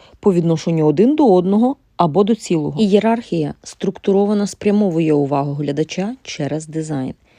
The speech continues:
Білий простір, також відомий як негативний простір, забезпечує баланс, ієрархію та організацію в макеті або в композиції. Він створює простір для дихання і допомагає спрямувати погляд глядача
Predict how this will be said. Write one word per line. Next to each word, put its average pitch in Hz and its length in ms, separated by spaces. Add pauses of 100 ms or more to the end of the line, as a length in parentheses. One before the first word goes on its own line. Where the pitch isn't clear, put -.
(340)
Білий 151 320
простір, - 560 (300)
також - 340
відомий 214 360
як 180 200
негативний 190 640
простір, - 480
забезпечує 151 720
баланс, 131 640
ієрархію 160 680
та - 180
організацію 151 840
в 139 40
макеті 143 640
або 143 260
в 139 60
композиції. 147 640
Він 151 140
створює 151 440
простір 175 480
для 170 200
дихання 165 540 (420)
і 269 100
допомагає 160 540
спрямувати 143 600
погляд 185 420
глядача 143 600